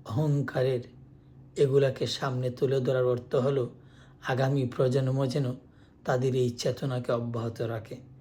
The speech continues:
এবং সেই চেতনা যদি অব্যাহত না রাখে, তাহলে জাতি তার যে লক্ষ্য, তার যে গতিধারা, তার যে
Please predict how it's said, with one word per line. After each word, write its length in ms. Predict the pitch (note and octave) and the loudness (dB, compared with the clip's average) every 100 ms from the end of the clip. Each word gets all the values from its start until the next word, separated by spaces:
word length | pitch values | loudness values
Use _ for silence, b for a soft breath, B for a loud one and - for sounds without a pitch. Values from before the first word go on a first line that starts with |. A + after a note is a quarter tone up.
| B B B - | B B B -2
এবং 300 | C#3 D#3+ E3+ - B B | 2 2 0 -8 B B
সেই 280 | - - E3 | -8 2 4
চেতনা 480 | C#3+ D#3+ - D3 F#3+ | 4 0 2 2 2
যদি 220 | E3 D3+ | 4 4
অব্যাহত 500 | B2+ B2 B2+ D3 C#3+ | 4 4 2 2 2
না 200 | C3+ B2+ | -2 0
রাখে, 300 | A#2+ G#2 A2+ - B B B - | -2 -2 -8 -8 B B B -4
তাহলে 340 | B2 C3+ A#2+ | -2 0 0
জাতি 540 | A2 B2+ B2 B2+ A#2+ - B B B - | 0 -2 -2 -6 -6 -10 B B B -10
তার 260 | - B2+ A#2+ | -2 0 2
যে 140 | B2 | 0
লক্ষ্য, 720 | A#2+ B2 A#2+ - - B2 - - - - - | 2 0 -2 -10 0 0 0 -18 -20 -20 -6
তার 180 | C#3 B2 | -2 2
যে 140 | B2+ A#2+ | 0 2
গতিধারা, 640 | C3+ B2 C3+ C3 A#2 A#2 - - - | 0 0 0 2 0 -4 -16 -20 -12
তার 240 | - B2+ | -2 0
যে 120 | B2 | 2